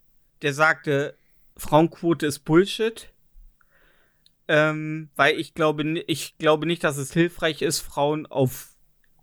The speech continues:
auf, ähm, Anweisung von irgendwelchen Gesetzen oder so in irgendwelche Führungsebenen zu bringen. Aber inzwischen weiß ich, für eine gewisse Zeit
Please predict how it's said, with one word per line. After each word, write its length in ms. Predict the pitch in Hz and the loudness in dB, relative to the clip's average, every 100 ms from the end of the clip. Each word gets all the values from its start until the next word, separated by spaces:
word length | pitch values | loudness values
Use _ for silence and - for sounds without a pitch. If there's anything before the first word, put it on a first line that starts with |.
| - | -4
auf, 500 | 139 143 139 - - - | 0 0 -2 -8 -14 -2
ähm, 800 | 135 131 127 127 127 123 127 131 131 - - - _ - | 0 0 -2 -4 -4 -4 -4 -6 -12 -20 -20 -20 _ -2
Anweisung 640 | 143 151 147 139 135 139 | 0 0 0 0 -2 -6
von 200 | 143 135 | -2 -2
irgendwelchen 600 | 127 139 143 131 127 135 123 | 0 -2 -2 -4 -2 -4 -4
Gesetzen 540 | 113 127 143 - 143 | -2 -2 -2 -2 -2
oder 240 | 135 131 | 0 -2
so 160 | 123 127 | -2 -4
in 160 | 120 120 | -4 -2
irgendwelche 460 | 127 131 123 117 | -4 -2 -4 -4
Führungsebenen 880 | - 165 147 127 - 120 120 110 110 | -4 0 0 0 -2 -2 -2 -2 -2
zu 160 | - 113 | -6 -4
bringen. 400 | 110 120 135 - - - - - - - - - _ - - - - - _ - | 0 0 0 -6 -20 -20 -20 -20 -20 -20 -20 -20 _ -20 -20 -20 -20 -20 _ -2
Aber 560 | 143 139 156 147 156 _ _ _ - | 0 2 2 2 -4 _ _ _ -2
inzwischen 680 | 143 143 - 180 - 185 165 | 0 0 0 -2 0 -2 2
weiß 360 | 131 160 - | 2 2 0
ich, 360 | 180 175 - - - - - _ _ _ _ _ _ - - - - | -6 -8 -10 -16 -16 -18 -20 _ _ _ _ _ _ -20 -20 -20 -6
für 160 | - | 2
eine 140 | 156 131 | 4 2
gewisse 400 | 131 170 - 160 | -2 -4 -6 -8
Zeit 420 | - 147 151 | -2 -2 -2